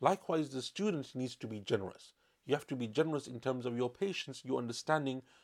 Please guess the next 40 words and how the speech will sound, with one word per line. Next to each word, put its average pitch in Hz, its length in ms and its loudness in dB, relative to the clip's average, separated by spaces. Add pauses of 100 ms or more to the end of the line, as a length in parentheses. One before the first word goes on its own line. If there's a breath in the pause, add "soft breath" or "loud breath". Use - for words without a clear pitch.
(160 soft breath)
of 123 200 2
the 120 80 0
teacher. - 480 -8 (400 soft breath)
Every 151 300 6
teacher 139 460 -4
has, 180 280 4 (340)
you 143 80 -2
know, 139 80 4
different 139 480 -4 (120)
attributes. 123 520 4
They 127 100 0
have 117 160 2
different 135 300 -6
personalities. 123 720 0
They 120 80 -2
have 113 140 -2
different 123 300 -6
ways 131 360 2 (360 soft breath)
in 127 180 -2
which 135 200 -2
they 123 240 -2
teach. - 360 -4
They 139 100 0
have, 127 180 4 (340 soft breath)
they 147 80 6
have 143 160 8 (240)
positives 160 540 2
and 135 140 0
negatives. 151 560 2 (320 soft breath)
And 143 100 4
if 143 180 2
you 190 120 8
as 156 140 6
a 143 60 -4
student 175 380 -4
can't 160 240 2
be 139 120 -4
generous 160 580 0
in 143 160 -2
your 147 260 4